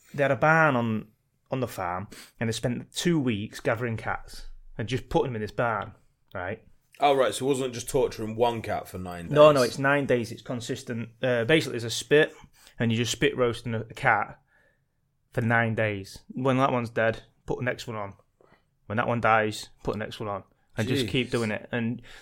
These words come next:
Speaker 1: that spit cannot stop turning. Apparently, there's a, there's a phrase in, um, in Scotland where it's, uh, "Whatever happens, keep the spit turning." And it comes from this. Um, because, I'll get into the story, but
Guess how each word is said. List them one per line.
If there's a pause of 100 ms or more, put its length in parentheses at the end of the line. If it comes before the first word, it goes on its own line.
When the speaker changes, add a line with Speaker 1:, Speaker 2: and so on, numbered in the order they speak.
Speaker 1:
that
spit
cannot
stop
turning. (640)
Apparently,
there's
a,
there's
a
phrase
in,
um,
in
Scotland
where (560)
it's,
uh,
"Whatever
happens,
keep
the
spit
turning." (460)
And
it
comes
from
this. (440)
Um, (360)
because, (460)
I'll
get
into
the
story,
but